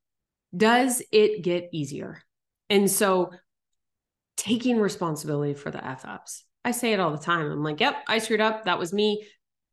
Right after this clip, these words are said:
You know, here's what I did. Here's how I'm gonna fix it," and move on. Own it and move on. That's something that I absolutely think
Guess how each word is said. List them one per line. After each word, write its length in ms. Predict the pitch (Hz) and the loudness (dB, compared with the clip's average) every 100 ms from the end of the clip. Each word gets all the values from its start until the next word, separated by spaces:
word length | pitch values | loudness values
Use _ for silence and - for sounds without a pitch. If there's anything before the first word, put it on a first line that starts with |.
| _ _ _ _ - | _ _ _ _ -4
You 140 | 180 | 0
know, 400 | 165 160 - - _ | 2 0 -2 -10 _
here's 280 | _ 196 190 | _ 2 2
what 120 | 180 | 0
I 100 | 165 | 0
did. 380 | 165 233 233 226 - _ | 2 2 2 -2 -10 _
Here's 240 | 214 214 | 2 2
how 100 | 214 | 2
I'm 80 | 196 | 2
gonna 140 | 180 | 0
fix 300 | 151 156 - | -2 -6 -10
it," 180 | - - - _ - | -12 -14 -20 _ 2
and 100 | 294 | 4
move 180 | 311 | 6
on. 380 | 311 - - - _ _ _ _ _ | 4 4 0 -10 _ _ _ _ _
Own 220 | 240 277 208 | 2 4 4
it 320 | 202 - - - | 2 -2 -6 0
and 100 | 214 | 2
move 220 | 240 220 | 4 2
on. 340 | 220 180 165 - _ _ _ _ _ _ | -2 -6 -12 -18 _ _ _ _ _ _
That's 200 | 180 190 | -4 -2
something 340 | 208 202 202 180 | -2 0 0 0
that 160 | 165 | -2
I 200 | - 156 - | -2 -4 -4
absolutely 500 | 180 - 202 180 180 | -4 -4 -2 -2 -2
think 380 | 165 160 160 | -2 -4 -4